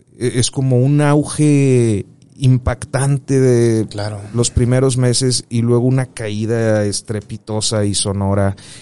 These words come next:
Speaker 1: que, de la que ya nunca se levanta, y esto termina conduciendo al triunfo de López Obrador.
Speaker 2: Claro, no, no lo bajamos de, de menso cuatro años, Master, entonces
Speaker 1: Ujú.
Speaker 2: ya de todo era
Speaker 1: Y de corrupto.
Speaker 2: Y de
Speaker 1: O sea,
Speaker 2: corrupto,
Speaker 1: era,
Speaker 2: de
Speaker 1: era
Speaker 2: men-
Speaker 1: pendejo y corrupto, ¿no?
Speaker 2: Menso. <laughs>
Speaker 1: Sí.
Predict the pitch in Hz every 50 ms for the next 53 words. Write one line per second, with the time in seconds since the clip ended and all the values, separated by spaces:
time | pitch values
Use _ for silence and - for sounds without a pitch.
0 | - - - - 110 82 - - 110 110 104 101 - - 120 107 117 117 113 120
1 | 120 117 117 117 113 104 - - 95 95 95 95 110 120 139 147 135 123 110 92
2 | 85 76 80 104 104 107 110 107 - - 139 135 127 - - 107 104 101 107 110
3 | 113 120 131 127 - 131 113 104 104 92 - 110 107 104 107 101 98 - 110 101
4 | 98 92 104 98 92 87 92 90 - - 85 85 92 85 85 87 90 123 143 135
5 | 127 135 147 131 123 123 117 139 131 143 - 147 131 139 156 185 190 160 - -
6 | 160 139 147 139 127 117 110 101 95 95 95 104 98 101 95 95 98 104 107 107
7 | 110 104 - - 160 151 156 _ - 123 113 117 127 120 143 127 110 117 156 185
8 | 190 160 127 120 110 107 - - - 98 104 113 110 101 127 117 117 131 - -
9 | - - 123 131 - _ 151 151 151 151 - - 147 156 170 170 165 170 175 -
10 | 135 139 123 113 - 104 98 110 139 131 - - 98 90 - 110 101 95 - -
11 | - 87 85 113 113 117 120 - - 110 120 135 135 107 113 123 127 127 101 101
12 | 98 104 104 107 113 147 185 - 202 196 - 107 98 107 101 - - - - -
13 | - 101 135 139 151 175 180 165 - - - - - - - - - - - -
14 | - - - - - - - - - - 123 123 120